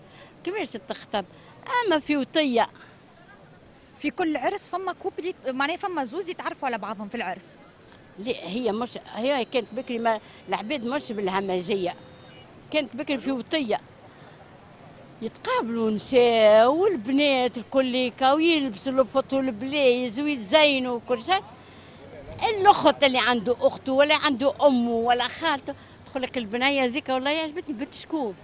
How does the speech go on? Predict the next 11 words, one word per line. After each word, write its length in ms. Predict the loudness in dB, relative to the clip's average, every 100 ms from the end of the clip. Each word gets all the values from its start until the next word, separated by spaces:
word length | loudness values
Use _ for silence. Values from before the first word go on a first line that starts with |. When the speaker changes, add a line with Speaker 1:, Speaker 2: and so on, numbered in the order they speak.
| -18
Speaker 2:
ماخذة. 680 | -6 -4 -4 -4 -4 -4 -8 -18 -10
Speaker 1:
ماخذة 520 | -4 -4 -4 0 2 2
ولا 300 | 4 2 2
لا؟ 340 | 2 0 0 -10 -18 -20 -20 -20 -6
يقول 280 | -6 -2 0
لك: 180 | 0 0
"أنا 140 | 0
ماش 360 | 2 2 0 0
ماخذة، 380 | 4 4 4 0
بنت 280 | 0 -2 -4
شكون؟ 480 | 0 0 0 -2